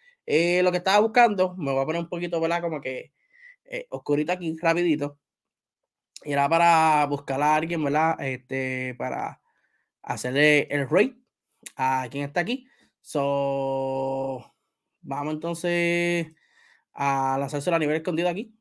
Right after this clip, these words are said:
un ratito. Así que nos vemos, mi gente. Gracias y chequeamos hasta, ¿verdad? Eh, mañana o el viernes,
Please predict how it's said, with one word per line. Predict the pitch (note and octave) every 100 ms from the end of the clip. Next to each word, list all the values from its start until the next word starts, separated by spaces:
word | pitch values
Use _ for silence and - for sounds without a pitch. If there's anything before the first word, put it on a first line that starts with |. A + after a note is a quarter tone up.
| _
un | - D3
ratito. | D3+ D#3+ G#3+ G#3+
Así | D#3
que | D#3 E3+ D#3
nos | D3
vemos, | D3+ G3
mi | E3+
gente. | G#3+ G#3+ G3 -
Gracias | - C#3 D3 G3+ G#3+ G#3 G3+ - -
y | G#3+
chequeamos | G#3+ F#3 F3+ G3 G3+ G#3+ G#3+ - _ _ _ _ _ _ _ _
hasta, | C#3+ D3 C#3 - C3 C3
¿verdad? | C3 D3 A#3 D3
Eh, | C3 B2+
mañana | C3 C3+ D#3+ A#3 A3+ -
o | D3 C#3+ C3+ C3+ C3 C3
el | C3
viernes, | C#3+ E3 B2